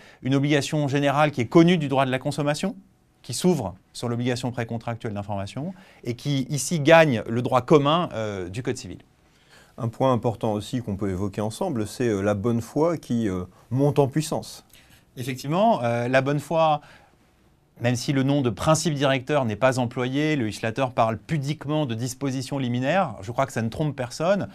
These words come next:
Speaker 1: On a en réalité trois principes cardinaux qui donnent une direction au droit des contrats, euh, la liberté contractuelle, la force obligatoire des contrats et la bonne foi. Puisque la bonne foi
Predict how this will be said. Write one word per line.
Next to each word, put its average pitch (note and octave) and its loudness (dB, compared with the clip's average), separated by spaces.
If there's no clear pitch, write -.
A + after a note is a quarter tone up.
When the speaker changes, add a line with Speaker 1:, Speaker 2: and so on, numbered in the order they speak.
Speaker 1:
On A#2 0
a B2+ 4
en B2 6
réalité B2+ -2
trois D#3 4
principes C#3 -6
cardinaux C3 -2
qui - -12
donnent C3+ 0
une A2 -2
direction D#3 2
au - 0
droit A#2+ 0
des A2 -4
contrats, E3+ 2
euh, G#2+ -2
la A#2+ 4
liberté C#3+ 4
contractuelle, C#3+ -2
la A2+ 2
force D#3 2
obligatoire C#3+ 0
des A2 -6
contrats D#3+ -2
et A3+ 4
la F3+ 10
bonne C3 0
foi. - -4
Puisque D#3+ 0
la D#3+ 10
bonne C#3+ 2
foi D3+ 4